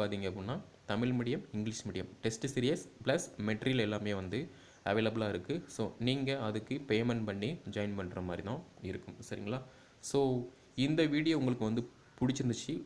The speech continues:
மற்றும் பயனுள்ளதா இருந்துச்சு அப்படின்னா, மறக்காம லைக் பண்ணுங்க. மேலும் பி ஜி டி ஆர் பி எக்கனாமிக்ஸ், காமர்ஸ் கொஸ்டின் வந்து உங்களுக்கு வந்து உங்களுடைய மொபைல்ல வந்து அப்டேட் ஆகணும் அப்படின்னா, நம்முடைய சேனலை வந்து சப்ஸ்கிரைப் பண்ணிக்கோங்க. பக்கத்துல இருக்கிற பெல் ஐகானை வந்து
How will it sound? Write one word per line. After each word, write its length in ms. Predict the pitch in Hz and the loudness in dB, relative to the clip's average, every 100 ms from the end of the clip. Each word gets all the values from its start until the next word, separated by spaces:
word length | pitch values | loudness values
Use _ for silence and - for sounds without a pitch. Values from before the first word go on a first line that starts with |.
| 104 | -2
மற்றும் 320 | 104 101 120 117 | -2 0 -2 2
பயனுள்ளதா 380 | 110 113 110 113 | 2 2 2 0
இருந்துச்சு 260 | 101 101 104 | 0 -2 -4
அப்படின்னா, 280 | - 95 143 - - 101 | -4 -4 -4 -6 -8 -2
மறக்காம 420 | 104 120 117 113 98 | 0 2 0 0 -2
லைக் 180 | 110 107 | -2 -4
பண்ணுங்க. 240 | 98 101 139 131 104 | -2 -2 -2 -4 0
மேலும் 380 | 107 139 151 151 | 4 4 2 0
பி 100 | 120 | 0
ஜி 100 | 120 | 2
டி 60 | 117 | 2
ஆர் 80 | 110 | 2
பி 60 | 98 | 0
எக்கனாமிக்ஸ், 480 | 104 104 107 123 - | 0 0 0 -2 -4
காமர்ஸ் 340 | 101 101 110 - - | -2 0 -2 -2 -6
கொஸ்டின் 320 | 104 113 110 | -4 -2 -2
வந்து 140 | 98 107 | -2 -4
உங்களுக்கு 240 | 92 - 95 | -4 -4 -4
வந்து 160 | 101 143 - - - - | -4 -4 -8 -20 -20 -4
உங்களுடைய 260 | 107 127 127 117 | 2 4 4 4
மொபைல்ல 260 | 123 135 113 | 2 2 2
வந்து 140 | 113 | 0
அப்டேட் 220 | 107 101 101 | 0 0 2
ஆகணும் 180 | 104 101 | 0 -2
அப்படின்னா, 260 | 98 104 135 - 95 | -2 -2 -4 -6 -2
நம்முடைய 400 | 98 117 131 139 135 | 0 2 2 2 2
சேனலை 220 | 123 123 107 | 2 2 2
வந்து 160 | 104 123 - | 0 -2 -2
சப்ஸ்கிரைப் 420 | 101 - 135 123 | -6 -2 0 0
பண்ணிக்கோங்க. 340 | 101 95 95 143 - - - - 113 | -2 -2 -2 -2 -6 -16 -20 -2 0
பக்கத்துல 300 | - 139 139 | 2 2 2
இருக்கிற 200 | 123 104 | 2 2
பெல் 160 | 104 117 | 2 2
ஐகானை 180 | 117 101 | 2 0
வந்து 160 | 90 | 0